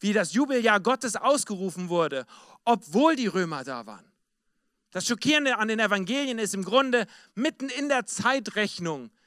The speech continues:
der Welt bricht etwas Neues an, nämlich das Reich Gottes. Und Jesus wiederholt im Grunde in dieser Aussage, die er hier mit den Jüngern hat, sagt, ihr wartet vielleicht auf eine bestimmte Stunde, wann politisch sich alles ändert. Aber nur, dass ihr es ganz genau wisst,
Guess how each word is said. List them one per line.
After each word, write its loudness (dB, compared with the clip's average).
der 2
Welt 0
bricht -4
etwas -2
Neues 2
an, -4
nämlich -4
das -2
Reich 2
Gottes. -8
Und -10
Jesus -2
wiederholt 4
im 0
Grunde 4
in -2
dieser 0
Aussage, 2
die -2
er 0
hier 2
mit -2
den -2
Jüngern -2
hat, 2
sagt, 0
ihr 2
wartet 4
vielleicht 4
auf 2
eine 2
bestimmte -2
Stunde, -2
wann 2
politisch 0
sich -2
alles -2
ändert. -8
Aber 0
nur, 2
dass 2
ihr 2
es -2
ganz 4
genau -2
wisst, 0